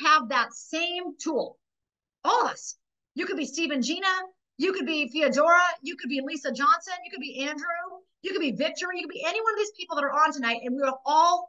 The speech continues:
have the same opportunity if we have patches. If you don't have patches, it's gonna be difficult to grow your business, okay? Because the patch rocks. When you take it out, people look at what's in your hand and they say, "I want that."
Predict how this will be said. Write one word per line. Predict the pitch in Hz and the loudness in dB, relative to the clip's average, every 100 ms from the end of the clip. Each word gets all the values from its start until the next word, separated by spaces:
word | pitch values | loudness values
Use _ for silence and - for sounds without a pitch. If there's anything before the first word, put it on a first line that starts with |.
| - | 2
have | 285 269 | 2 2
the | |
same | 262 285 277 | -4 -2 0
opportunity | 269 262 311 302 269 | 0 -2 -4 -4 -4
if | 254 254 | 0 0
we | 254 | 0
have | 233 233 | -4 0
patches. | 254 262 196 170 - - _ _ _ _ | 2 2 -2 -10 -12 -12 _ _ _ _
If | 269 | -4
you | 277 | -2
don't | 359 | 0
have | 381 254 | 0 -2
patches, | 277 359 381 320 | -2 -4 -2 -4
it's | 285 285 | -6 -6
gonna | 285 | -6
be | 277 | -4
difficult | 269 269 269 262 | -4 -2 -2 -4
to | |
grow | 226 240 | -4 -2
your | 233 | -2
business, | 208 196 180 - - - _ | -4 -6 -8 -16 -16 -16 _
okay? | - 240 330 - _ _ _ _ _ - | -4 -2 -2 -6 _ _ _ _ _ -8
Because | 220 254 262 | -4 -4 -6
the | 202 - | -10 -12
patch | - 254 311 302 - _ _ - | -2 2 2 0 -12 _ _ -10
rocks. | 208 226 202 131 - - _ _ | -4 0 0 -2 -12 -18 _ _
When | 254 262 | 0 0
you | 247 | 0
take | - 311 - | -2 -4 -2
it | - | 4
out, | 262 277 269 - _ _ | 6 6 2 -8 _ _
people | - 349 359 339 240 | -4 -4 -2 -4 -2
look | 294 302 | -2 -4
at | 254 | -6
what's | 247 240 | -6 -4
in | 254 | -4
your | 240 | -2
hand | 214 226 233 240 233 | -4 -4 -2 -2 -4
and | 233 | -2
they | 247 | -4
say, | - 240 233 226 _ _ - | -4 -4 -4 -4 _ _ 0
"I | 302 | 0
want | 220 226 - 208 | 2 0 -2 -6
that." | - | -10